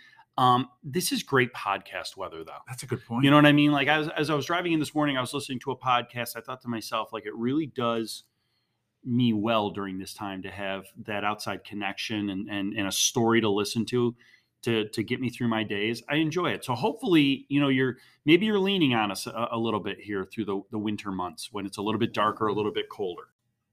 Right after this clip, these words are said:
Speaker 2: Yeah, cold, like, you know, sweater weather, podcast weather,
Speaker 1: Yeah.
Speaker 2: uh, blanket weather,
Speaker 1: It's a great
Speaker 2: coffee
Speaker 1: com-,
Speaker 2: weather.
Speaker 1: it's a great combination, all
Speaker 2: Sure.
Speaker 1: those things you just mentioned.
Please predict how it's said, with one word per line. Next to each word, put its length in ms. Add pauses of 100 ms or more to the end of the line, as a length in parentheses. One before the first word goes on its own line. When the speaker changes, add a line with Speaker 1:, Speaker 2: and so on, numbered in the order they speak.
(280)
Speaker 2:
Yeah, 220
cold, 420
like, 240
you 80
know, 140
sweater 400
weather, 560 (520)
podcast 520
weather, 440
Speaker 1:
Yeah. 100 (340)
Speaker 2:
uh, 180
blanket 460
weather, 480 (180)
Speaker 1:
It's 140
a 40
great 140
Speaker 2:
coffee 200
Speaker 1:
com-, 100
Speaker 2:
weather. 240
Speaker 1:
it's 80
a 60
great 280
combination, 640
all 60
Speaker 2:
Sure. 80
Speaker 1:
those 180
things 300
you 80
just 240
mentioned. 260